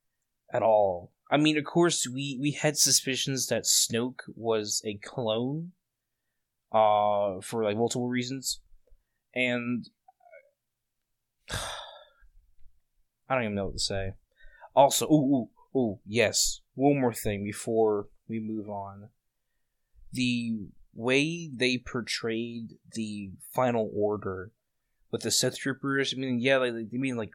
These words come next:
really cool in the beginning. They were, like, winning and everything. Um, and then they just made them look like a bunch of pansies.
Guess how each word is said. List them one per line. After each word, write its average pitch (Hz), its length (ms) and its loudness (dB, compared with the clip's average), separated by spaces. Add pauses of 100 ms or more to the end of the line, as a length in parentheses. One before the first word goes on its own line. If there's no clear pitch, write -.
really 127 300 -6
cool 120 540 -4 (280)
in 117 120 -4
the 107 60 -4
beginning. 107 380 -4
They 113 120 0
were, 95 140 -4
like, 95 160 -14
winning 117 360 0
and 120 80 -2
everything. 127 640 -4 (760)
Um, 117 520 4
and 127 100 -4
then 131 180 0
they 120 80 -2
just 117 220 -4
made 120 180 0
them 120 140 -2
look 107 80 -4
like 107 140 -4
a 117 40 -8
bunch 117 120 -10
of 101 60 -8
pansies. 98 680 -6